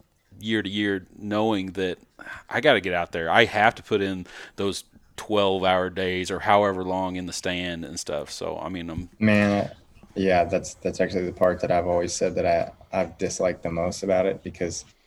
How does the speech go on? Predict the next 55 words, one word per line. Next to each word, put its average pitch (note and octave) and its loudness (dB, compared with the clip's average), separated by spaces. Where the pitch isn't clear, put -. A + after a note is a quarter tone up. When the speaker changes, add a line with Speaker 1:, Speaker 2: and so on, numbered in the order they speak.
Speaker 2:
we A#2 2
all A#2 8
hunt A2 2
for - -16
fun. F#2 0
We're F#3 0
not F3+ 0
out F3 -2
there E3+ -2
necessarily F2+ -4
really, F2+ -4
or G#2+ 0
none A#2 6
of G2 6
us F2+ 2
are F#2+ 0
really F2 2
out, E2+ 0
none A2 4
of E2+ 2
us, G2 4
you G2+ 2
and F2+ -2
us F#2+ 0
Speaker 1:
Mm-hmm. G#2+ -8
Speaker 2:
three, F2+ -2
uh, F2+ -2
there F#2+ 4
may F#2 2
be - -6
somebody F2+ 2
out - 0
there, E2+ 2
but E2+ -4
very G2 4
few G#2 4
of F2 0
us E2+ 0
that F#2 2
are F2+ 4
out E2+ 4
there - -4
hunting F#2 -2
are E2+ -2
really F2 0
out E2+ -6
there E2+ 0
hunting F2 -2
to E2 -6
put - -4
food G#2+ 2
on E2+ 0
the E2 -6
table, E2+ -2
like, E2 -8